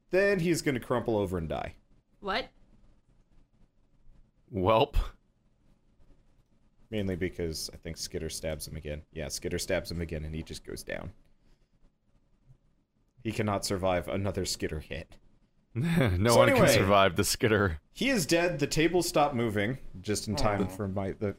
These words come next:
Speaker 1: the faces.
Speaker 2: <laughs>
Speaker 1: But you have a, uh, a noise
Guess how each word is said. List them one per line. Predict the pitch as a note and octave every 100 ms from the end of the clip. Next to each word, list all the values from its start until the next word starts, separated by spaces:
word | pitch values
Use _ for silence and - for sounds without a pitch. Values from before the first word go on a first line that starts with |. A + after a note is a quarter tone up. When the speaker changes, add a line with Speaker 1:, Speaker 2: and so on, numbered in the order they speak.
| A#2
Speaker 1:
the | G#2+
faces. | - G#2+ G2 G2 F#2+ - - -
Speaker 2:
<laughs> | A#3 A#3 A#3+ A3+ A3+
Speaker 1:
But | C3+
you | C#3+
have | D3 D#3 C#3+ C#3+
a, | C#3+ C3+ B2+
uh, | A#2 A2+ -
a | B2
noise | A#2 A2+ G2+ E2 B1+ - -